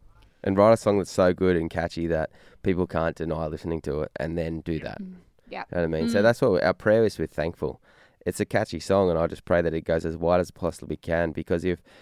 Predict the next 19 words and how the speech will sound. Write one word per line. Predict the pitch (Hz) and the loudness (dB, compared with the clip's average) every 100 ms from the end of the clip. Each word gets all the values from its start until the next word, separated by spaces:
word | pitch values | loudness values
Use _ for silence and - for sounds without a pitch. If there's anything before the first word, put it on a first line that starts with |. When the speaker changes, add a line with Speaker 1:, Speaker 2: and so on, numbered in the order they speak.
| - - | -14 0
Speaker 1:
the | 92 | 2
reality | 90 92 104 107 92 90 - | 4 6 6 4 2 -2 -2
is | 76 82 82 | -4 -4 -4
for | - | -4
me | 85 90 90 | 0 2 2
that | 85 78 | 0 0
after | 85 85 - | 0 -2 -4
singing | - 85 82 | -6 -4 -2
that, | 82 76 | -2 0
that | 82 | 0
I | 82 | 0
feel | - 92 | 0 -4
thankful, | - 73 - 78 78 - _ | -2 -4 -4 -6 -6 -10 _
then | 82 82 | -2 0
I'm | 95 | 2
not | 104 78 - | 2 -2 -2
that | 80 - | -4 -4
different | - 87 76 - | -6 -6 -8 -6
to | 78 73 | -4 -4